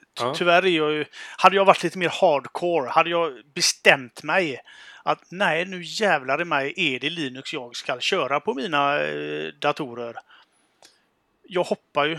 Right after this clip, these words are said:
Speaker 2: jag är så jävla velig.
Speaker 1: <laughs>
Speaker 2: Eh, så jag installerar tillbaka, installerar om och raderar och grejer och hoppar fram och tillbaka mellan olika O S. Eh,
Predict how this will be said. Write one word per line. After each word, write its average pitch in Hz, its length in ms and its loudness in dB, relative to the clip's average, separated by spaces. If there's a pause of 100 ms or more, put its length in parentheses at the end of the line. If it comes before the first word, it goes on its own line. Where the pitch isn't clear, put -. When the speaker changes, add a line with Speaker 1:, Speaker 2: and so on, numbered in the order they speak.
Speaker 2:
jag 180 100 -2
är 165 40 -2
så 175 120 -8
jävla 160 300 0
velig. 131 440 -4
Speaker 1:
<laughs> - 40 -20 (560)
Speaker 2:
Eh, 139 300 -8 (360)
så - 260 -8
jag 156 180 -2
installerar 151 720 2 (120)
tillbaka, 151 500 -2
installerar 151 500 2
om 135 320 0
och 139 80 -4
raderar 131 500 2
och 135 80 -6
grejer 131 380 -2
och 135 80 -2
hoppar 127 340 -4
fram 143 360 -4
och 147 80 -6
tillbaka 135 360 -2
mellan 139 240 -2
olika 139 300 -6
O 135 180 -6
S. - 240 -8 (1600)
Eh, 143 560 4